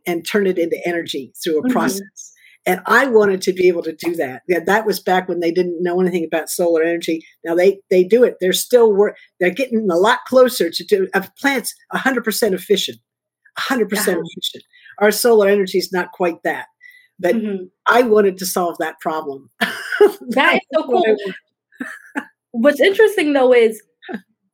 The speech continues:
Speaker 2: in your way, it not necessarily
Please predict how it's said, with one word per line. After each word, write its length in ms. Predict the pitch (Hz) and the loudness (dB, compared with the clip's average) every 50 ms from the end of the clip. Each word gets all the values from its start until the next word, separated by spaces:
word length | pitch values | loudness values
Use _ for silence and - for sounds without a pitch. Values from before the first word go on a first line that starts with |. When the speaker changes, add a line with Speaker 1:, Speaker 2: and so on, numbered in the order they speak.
| _ - | _ -2
Speaker 2:
in 680 | 269 277 277 277 277 285 269 226 190 - 208 233 226 226 _ - | 0 2 2 4 4 4 2 2 0 -4 -8 -12 -16 -16 _ -12
your 500 | 220 220 202 233 240 233 247 247 254 254 | -8 0 4 6 8 8 8 6 4 4
way, 640 | 226 233 226 214 208 220 294 359 381 359 302 - _ | 4 2 2 2 2 0 0 0 -2 -4 -8 -8 _
it 320 | - 247 277 269 247 - - _ _ - 180 170 _ - 226 233 - _ _ _ _ _ - | 4 6 6 6 4 2 -2 _ _ -20 -20 -20 _ -20 -20 -20 -20 _ _ _ _ _ 2
not 300 | 247 262 285 311 320 311 | 4 4 4 4 2 0
necessarily 720 | 339 - - 277 - 294 277 269 269 262 262 254 240 214 | -2 -6 -6 -4 -2 0 0 0 0 -2 -2 -2 -4 -6